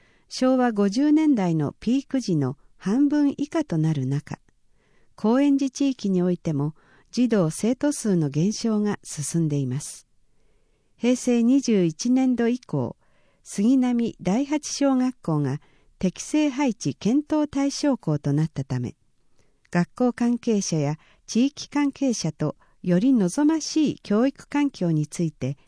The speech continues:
意見交換を行ってきました。その結果、杉並第四小学校、杉並第八小学校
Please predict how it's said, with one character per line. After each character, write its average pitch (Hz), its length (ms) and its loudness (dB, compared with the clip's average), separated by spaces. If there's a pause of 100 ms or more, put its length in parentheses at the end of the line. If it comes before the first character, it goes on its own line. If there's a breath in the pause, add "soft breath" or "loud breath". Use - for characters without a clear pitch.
(140)
意 147 120 -8
見 294 280 0
交 320 240 -4
換 156 200 -2
を 143 200 -2 (100)
行 - 140 -4 (100)
っ 160 60 -2
て - 160 -8
き - 140 -6
ま 135 120 -4
し - 120 -12
た。 - 160 -10 (1200)
そ - 200 -2
の 254 120 2
結 262 300 -4
果、 233 200 -4 (360 soft breath)
杉 240 320 2
並 247 460 2
第 220 260 2
四 285 240 0
小 240 240 0
学 196 300 -2
校、 117 320 -6 (420)
杉 226 340 0
並 226 440 0
第 208 240 0
八 - 260 -6
小 233 300 -2
学 214 180 -2 (100)
校 107 380 -6